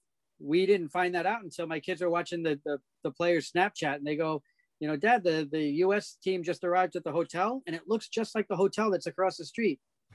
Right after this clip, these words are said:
So sure enough, the next morning we went over. Um,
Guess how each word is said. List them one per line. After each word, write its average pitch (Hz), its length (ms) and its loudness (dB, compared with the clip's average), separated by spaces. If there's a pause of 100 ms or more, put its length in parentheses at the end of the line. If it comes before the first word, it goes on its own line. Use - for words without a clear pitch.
(340)
So 156 140 0
sure 170 240 4
enough, 196 200 2
the 175 80 -4
next 180 260 -4
morning 185 280 -2
we 170 100 0
went 165 220 -2
over. 175 400 0 (440)
Um, 131 540 -4